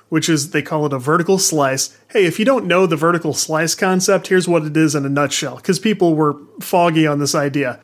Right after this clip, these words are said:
Picture a video game like, <laughs> like a big piece of lasagna, because lasagna has layers, right? So you've got your audio layer,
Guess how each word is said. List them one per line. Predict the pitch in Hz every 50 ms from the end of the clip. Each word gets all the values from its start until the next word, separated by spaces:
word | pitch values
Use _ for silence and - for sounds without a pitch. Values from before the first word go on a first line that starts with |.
| _
Picture | _ - 285 285 - - 285 262 254 226
a | 196 185
video | 160 175 190 185 175 170 160
game | 147 151 151 151 151 151 151 151 151 - _ _ _ _ _ _ -
like, | 156 156 151 151 151 147 - - - - _ - - - - - _ - _ _
<laughs> | _ _ _ _ 220 262 285 285 277 226 - -
like | 170 180 170 180
a | 180 160 151 147 139 135 131 131
big | - 196 196 175 160
piece | - 202 196 185 -
of | 180 147
lasagna, | 147 151 135 127 147 139 135 135 135 135 123 113 - - _ _ - 233 208
because | 226 202 190 233 214 190 -
lasagna | - - - 269 226 208 202 226 233 233 220 220
has | 190 202 185 165 160
layers, | 175 190 185 151 127 123 117 135
right? | 135 135 143 156 160
So | - 196
you've | 180 151
got | - 165 156 151
your | 135 135 - -
audio | 156 156 160 160 156 156 156 156 156 151
layer, | 147 151 147 147 147 147 143 143 143 139 143